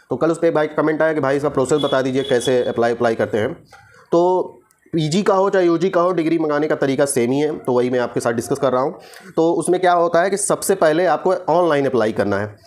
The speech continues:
ऑनलाइन अप्लाई आप खुद से कर सकते हो या एमपी ऑनलाइन के जो भी केंद्र बने हैं वहाँ जाके आप कर सकते हो। अगर आपको खुद से करना है तो इसी वीडियो में आगे मैं आपको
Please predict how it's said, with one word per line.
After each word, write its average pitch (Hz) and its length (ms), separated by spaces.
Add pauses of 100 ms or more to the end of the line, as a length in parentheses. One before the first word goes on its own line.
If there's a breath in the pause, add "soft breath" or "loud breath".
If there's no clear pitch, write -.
(160 loud breath)
ऑनलाइन 175 340
अप्लाई 170 300
आप 170 160
खुद 208 200
से 170 140
कर 170 120
सकते 170 260
हो 185 140
या 170 120
एमपी 156 320
ऑनलाइन 151 440
के 165 380
जो 143 120
भी 151 100
केंद्र 151 280
बने 127 200
हैं 147 80
वहाँ 175 220
जाके 127 240
आप 107 140
कर 107 100
सकते 107 220
हो। 107 60
अगर 127 120
आपको 143 180
खुद 147 160
से 190 120
करना 175 240
है 190 140
तो 160 120
इसी 151 140
वीडियो 151 260
में 147 100
आगे 131 180
मैं 139 100
आपको 131 300